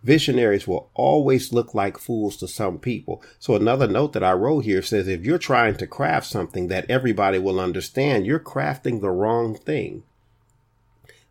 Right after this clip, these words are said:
There, there are some things that, that we come up with that God puts in our head that we have this vision for and so on and so forth. And there are some things that, that, you know, you can say, "Okay, there's gonna be a common use for that. There's gonna be a, you know, everybody's gonna be,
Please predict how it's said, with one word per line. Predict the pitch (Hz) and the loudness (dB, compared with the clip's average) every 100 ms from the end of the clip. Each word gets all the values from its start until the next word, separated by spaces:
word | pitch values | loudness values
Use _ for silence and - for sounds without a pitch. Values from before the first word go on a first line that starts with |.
| - | 4
There, | 127 | 4
there | 117 117 | 4 2
are | |
some | - 160 165 | 2 2 2
things | 143 127 123 | 2 2 2
that, | 113 104 - - - | 2 0 -4 -14 -8
that | 98 92 | -4 -2
we | 127 | -2
come | - 117 | 0 0
up | 113 - | 0 2
with | 113 90 | 0 0
that | 85 | -2
God | 104 107 - | 2 2 0
puts | 117 - | -4 -2
in | 98 | -2
our | 92 | 0
head | 95 107 95 | 0 -2 -2
that | 87 76 95 | -4 -4 -6
we | 101 | -6
have | 104 95 85 | -4 -4 -4
this | 85 | -8
vision | 85 101 92 87 | -4 -4 -4 -8
for | - 95 | -4 -4
and | 87 | -4
so | 101 90 | -4 -4
on | |
and | 85 | -4
so | - 123 | -4 -4
forth. | 131 98 85 - - - | -2 -2 -4 -8 -16 -4
And | 107 | 2
there | 120 | 2
are | 113 | 2
some | 151 170 | 0 0
things | 160 113 101 90 101 | 2 2 2 0 0
that, | 104 78 - _ _ | 0 0 -8 _ _
that, | 113 107 92 - - | -2 0 0 -4 0
you | 131 | 2
know, | 113 | 2
you | 104 139 | 2 0
can | 127 90 | 0 0
say, | 135 117 | 0 2
"Okay, | 104 107 98 | 2 0 0
there's | 107 - | 0 0
gonna | 110 | -2
be | 92 87 | 0 -2
a | |
common | - 107 98 87 87 | -2 -4 -2 -4 -2
use | 143 143 | -2 -2
for | - 78 | -6 -8
that. | 67 - _ _ _ _ - | -8 -12 _ _ _ _ 0
There's | 107 95 | 0 2
gonna | 107 90 | 0 2
be | 95 | 0
a, | 87 | 0
you | 95 98 | 0 -2
know, | 92 | 0
everybody's | 107 98 92 - | 0 0 0 0
gonna | 101 87 | -4 -4
be, | 98 90 | -2 -4